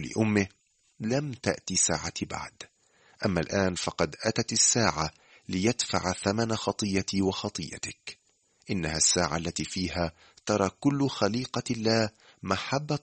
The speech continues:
الله معلنة وواضحة، بينما يأخذ على نفسه خطايانا ويموت موتا كفاريا بدليا من أجلك ومن أجلي.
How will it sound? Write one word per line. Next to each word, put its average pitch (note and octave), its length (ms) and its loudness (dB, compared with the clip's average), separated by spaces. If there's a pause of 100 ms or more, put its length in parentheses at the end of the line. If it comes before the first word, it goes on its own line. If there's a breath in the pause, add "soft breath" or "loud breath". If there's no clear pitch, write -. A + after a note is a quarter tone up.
الله C#3+ 440 0
معلنة C3 560 0
وواضحة، B2+ 760 0 (400 soft breath)
بينما E2 460 0
يأخذ F2 480 -2
على D#2+ 280 -2
نفسه E2+ 480 -2
خطايانا G2 800 2 (360 loud breath)
ويموت G#2+ 600 0
موتا A#2+ 680 0
كفاريا A#2+ 840 0 (280 loud breath)
بدليا A#2 920 0 (180)
من G#2 260 -2
أجلك C#3+ 580 0 (100)
ومن F#2 400 2
أجلي. - 400 -2